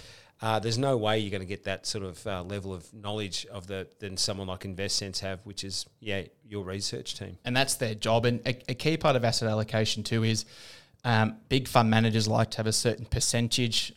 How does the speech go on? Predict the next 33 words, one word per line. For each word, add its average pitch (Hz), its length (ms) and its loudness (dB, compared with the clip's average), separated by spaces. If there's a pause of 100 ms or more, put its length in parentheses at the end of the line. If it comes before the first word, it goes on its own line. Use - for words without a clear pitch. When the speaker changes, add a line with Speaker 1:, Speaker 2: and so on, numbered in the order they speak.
(160)
Speaker 2:
allocation 113 600 2
to 117 340 0
certain 117 360 0
countries, 113 520 0 (480)
um, 113 400 4 (280)
but 123 120 4
then 123 140 6
they 120 140 6
don't 151 360 4
also, 127 440 4
it's - 220 2
not 147 180 0
to, 147 200 4
it's - 180 2
not 147 180 2 (320)
stock - 360 2
picking 120 280 4
in 117 100 6
its 117 160 0
own 113 160 2
right 110 240 2
as 110 120 0
well. 120 460 4 (240)
So 120 400 6 (180)
that's 123 340 0
actually 147 400 0
less 120 440 2
relevant, 117 480 -2
as 117 200 -2
in, 120 220 0 (120)
do 123 160 0
I 123 100 0
have, 113 340 0